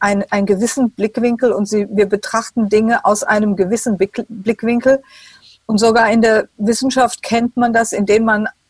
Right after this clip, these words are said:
nur Sachen beachtet, die in die Richtung deiner eigenen Argumentation gehen. Ja? Und weil in der Wissenschaft sogenannte negative Experimente nicht gerne publiziert werden, ähm,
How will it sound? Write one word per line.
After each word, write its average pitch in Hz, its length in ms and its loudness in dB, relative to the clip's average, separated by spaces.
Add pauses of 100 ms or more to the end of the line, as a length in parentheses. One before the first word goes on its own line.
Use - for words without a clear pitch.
nur 233 320 4
Sachen 214 380 0
beachtet, 226 500 -2 (180)
die 220 220 -2
in 208 160 0
die 214 180 -2
Richtung 233 640 -2
deiner 202 420 0
eigenen 214 400 2
Argumentation 196 1040 0
gehen. - 280 -4 (480)
Ja? 196 260 -4 (680)
Und 214 300 0
weil 214 220 4
in 226 160 2
der 220 140 4
Wissenschaft 233 720 0
sogenannte 220 580 0
negative 220 880 2
Experimente 214 840 2
nicht 208 300 -2
gerne 220 240 2
publiziert 208 680 0
werden, 269 360 -4 (1040)
ähm, 233 460 2